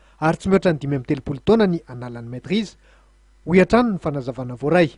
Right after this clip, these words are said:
Hiataon'ny governemanta turka daholo ny tapakila am-piaramanidina mandroso sy miverina sy ny saram-pianarana hatramin'ny fandraisana tanana ireo mpianatra. Mbola handray vola eninjato hatramin'ny roanjato sy arivo dolary isam-bolana kosa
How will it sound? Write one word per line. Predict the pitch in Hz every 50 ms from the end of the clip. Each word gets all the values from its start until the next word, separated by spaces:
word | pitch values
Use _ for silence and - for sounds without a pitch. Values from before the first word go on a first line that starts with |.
| _ _ _ _ _ _ _ _ _ _ _ _ _ _ _ _ _ _ _ _ _ -
Hiataon'ny | 160 175 175 220 226 214 185 180
governemanta | 156 180 190 175 196 196 202 208 220 214
turka | - 233 226 - - 175
daholo | - 156 160 208 247 220
ny | 185
tapakila | - 185 - 180 160 - 180 165 160 151
am-piaramanidina | - 160 147 147 143 143 143 143 139 - 139 135 135
mandroso | 131 135 131 123 135 - - -
sy | 131
miverina | 123 113 - 147 175 233 226 185 147 - _ _ _ _ _
sy | _ - - 139 127
ny | - -
saram-pianarana | 127 123 123 120 - 135 127 135 170 202 220 240 214 - _ _ _ _ _ -
hatramin'ny | 151 156 - 202 208 208 208 185
fandraisana | - 208 196 202 196 - 196 185 180
tanana | - - 233 254 226 190 156 139 131
ireo | 123 127 117
mpianatra. | - - 170 170 165 151 120 - - _ _ _ _ _ _ _ _ _ _ _ _ _ _ -
Mbola | 131 131 143 147 139 143 139
handray | 131 135 139
vola | 123 - 143 170 202 202 - -
eninjato | 135 139 143 147 135 185 220 262 - - 135 - _ _ _ _ _ _ - - - -
hatramin'ny | 156 139 - 202 202 202 214 226 233 240 - 185 170
roanjato | 143 143 147 139 - 139 135 -
sy | - - 143
arivo | 127 131 127 117 -
dolary | 135 123 123 127 127 123
isam-bolana | - 135 127 120 131 135 135 131 131 127
kosa | - - 247 254 - - 147 120